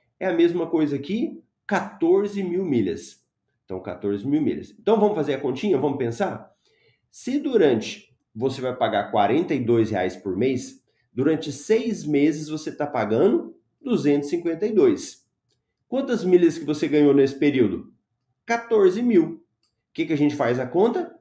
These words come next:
Duzentos e cinquenta e dois dividido por quatorze, que vai dar o valor de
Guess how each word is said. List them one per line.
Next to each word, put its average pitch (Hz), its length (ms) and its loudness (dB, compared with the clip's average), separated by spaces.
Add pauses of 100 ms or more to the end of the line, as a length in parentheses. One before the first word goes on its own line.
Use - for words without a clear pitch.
(160)
Duzentos 127 800 4
e - 40 -16
cinquenta 117 480 0
e 180 60 2
dois 190 720 -2
dividido 131 720 -2
por 220 360 0 (200)
quatorze, 160 520 0
que 127 100 -8
vai 127 120 0
dar 123 140 4
o 123 60 2
valor 123 320 2
de 175 320 0